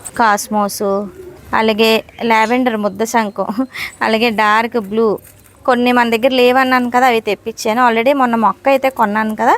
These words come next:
so మన దగ్గర వైట్ బెండ కూడా లేవండి, అవి కూడా తెప్పించాను.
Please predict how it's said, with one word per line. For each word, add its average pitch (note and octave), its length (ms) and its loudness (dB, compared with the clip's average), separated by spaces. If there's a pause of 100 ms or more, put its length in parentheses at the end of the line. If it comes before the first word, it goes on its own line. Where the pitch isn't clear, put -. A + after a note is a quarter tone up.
(140)
so C4 80 2
మన B3+ 200 2
దగ్గర A#3+ 180 2
వైట్ A#3 280 2
బెండ B3+ 240 2
కూడా B3+ 220 0
లేవండి, G#3 500 0
అవి A#3+ 160 0
కూడా G#3 200 -4
తెప్పించాను. G#3+ 640 -6